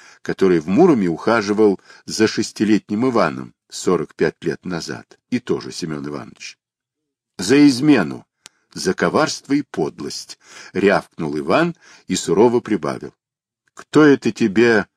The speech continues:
Сёмка, сказал, что ты можешь требовать от меня объяснений?» «Слушаемся, Державный»,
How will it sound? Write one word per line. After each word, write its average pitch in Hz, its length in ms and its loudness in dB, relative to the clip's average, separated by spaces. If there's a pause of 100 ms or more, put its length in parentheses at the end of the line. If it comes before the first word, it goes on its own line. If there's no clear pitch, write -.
(360)
Сёмка, 104 640 0
сказал, 95 680 -2 (500)
что - 300 -6
ты 107 160 2
можешь 117 480 0
требовать 110 600 0
от 101 160 -2
меня 104 520 0
объяснений?» 101 960 -4 (1080)
«Слушаемся, 78 960 -8
Державный», 87 720 -4